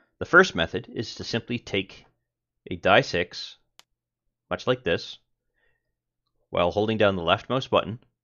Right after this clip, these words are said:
uh, right click on it three additional times,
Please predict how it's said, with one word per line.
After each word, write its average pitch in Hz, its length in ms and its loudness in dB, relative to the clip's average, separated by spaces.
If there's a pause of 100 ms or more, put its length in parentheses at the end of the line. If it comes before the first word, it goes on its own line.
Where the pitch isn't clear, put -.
(640)
uh, 85 220 -2 (100)
right 107 180 2
click - 240 -2
on 117 140 2
it - 120 -10 (200)
three - 280 -8
additional 131 320 -6
times, 85 520 -4